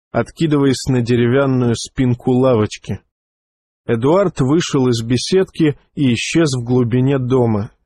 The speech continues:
Через несколько минут появился снова, неся в руках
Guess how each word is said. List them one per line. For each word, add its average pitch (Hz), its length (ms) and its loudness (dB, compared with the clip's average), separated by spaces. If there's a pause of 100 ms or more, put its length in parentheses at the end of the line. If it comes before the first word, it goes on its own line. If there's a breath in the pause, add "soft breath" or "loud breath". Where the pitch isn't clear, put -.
Через 143 380 0
несколько 165 500 0
минут 139 480 0
появился 127 600 0
снова, 147 480 0 (360)
неся 123 360 0
в 147 60 0
руках 147 440 0